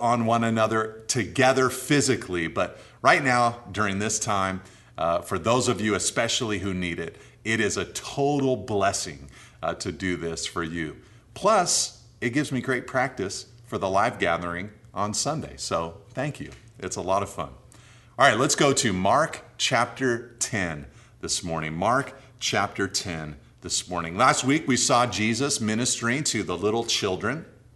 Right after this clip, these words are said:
And this week, it says in verse seventeen, "And as he was setting out on his journey, a man ran up and knelt before him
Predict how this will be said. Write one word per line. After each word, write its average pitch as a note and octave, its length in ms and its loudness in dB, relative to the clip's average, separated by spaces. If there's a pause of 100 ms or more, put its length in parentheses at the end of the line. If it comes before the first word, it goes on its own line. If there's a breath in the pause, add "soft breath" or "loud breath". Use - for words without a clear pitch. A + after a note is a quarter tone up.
(520)
And G2+ 100 -2
this F#3 180 2
week, D3 240 0
it D3 140 2
says A#2+ 240 0
in G#2+ 140 -2
verse D#3+ 420 0 (240 loud breath)
seventeen, G#2 840 0 (600 loud breath)
"And G#2 160 -2
as F#3+ 360 4
he F3+ 80 -2
was C#3 200 2
setting E3 540 -2
out G#2 320 0
on A#2 200 0
his B2 220 -4
journey, E2 500 -4 (640 soft breath)
a G#2 80 0
man D#3 520 2
ran C#3 420 0
up G2 480 0
and G#2+ 360 -4 (340)
knelt B2 680 0 (180)
before G#2+ 420 -2
him D#2+ 240 -10